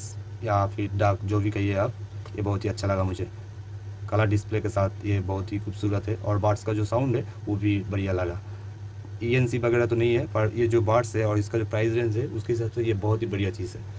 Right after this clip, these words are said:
बहुत ही बढ़िया यूनिक डिज़ाइन के साथ। आप अगर इसको फ्रेंड्स के सामने निकालोगे तो फ्रेंड्स तो एक बार देखेगा ही देखेगा ज़रूर।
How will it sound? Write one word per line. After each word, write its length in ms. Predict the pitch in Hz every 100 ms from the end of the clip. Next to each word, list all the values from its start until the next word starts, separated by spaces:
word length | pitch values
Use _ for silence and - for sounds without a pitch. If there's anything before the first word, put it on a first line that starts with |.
| - -
बहुत 220 | - 123
ही 40 | 117
बढ़िया 260 | 113 113
यूनिक 280 | 113 107 107
डिज़ाइन 240 | 104 107 104
के 80 |
साथ। 200 | 104 107 110
आप 200 | 117 117
अगर 180 | 120
इसको 320 | 117 - 120 117 - - - - - - - - - -
फ्रेंड्स 300 | - 117 107
के 80 | 113
सामने 440 | - 110 110 110 101 - - - - - -
निकालोगे 440 | 107 123 117 104 143 - - - - -
तो 120 | 123
फ्रेंड्स 360 | 117 120 117 -
तो 60 |
एक 160 | 113 95
बार 160 | 107
देखेगा 340 | 104 104 104 101
ही 80 | 101
देखेगा 320 | 101 95 95
ज़रूर। 280 | 92 92